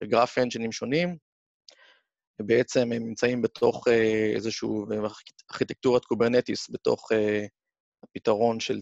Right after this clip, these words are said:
Teradata, יודעים לעבוד על הדאטה ש-Teradata שומר, ותכף נדבר על ה-, על דאטה מורחב מעבר למה שנמצא בתוך הנתונים המובנים, ואני יכול בצורה הזאת, אה, מצד אחד להשתמש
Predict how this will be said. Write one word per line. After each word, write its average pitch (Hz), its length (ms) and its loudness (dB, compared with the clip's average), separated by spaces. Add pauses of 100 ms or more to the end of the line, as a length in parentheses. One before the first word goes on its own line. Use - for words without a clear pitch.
Teradata, 170 480 0 (720)
יודעים 117 320 2
לעבוד 120 340 4
על 120 160 4
הדאטה 113 360 2
ש-Teradata 107 800 -2
שומר, 147 460 0
ותכף - 280 -8
נדבר 107 240 -2
על 104 100 -2
ה-, 104 140 -10 (320)
על 104 240 -16 (220)
דאטה 107 300 -6
מורחב 107 400 -2
מעבר 104 300 -6
למה 104 200 -10
שנמצא 104 540 -10 (140)
בתוך - 240 -16
הנתונים 104 300 -14
המובנים, 117 460 -6 (680)
ואני 135 360 -2
יכול 147 300 2
בצורה 139 320 2
הזאת, 151 300 2 (420)
אה, 110 540 -2
מצד 120 360 0
אחד 123 240 4
להשתמש 113 800 -2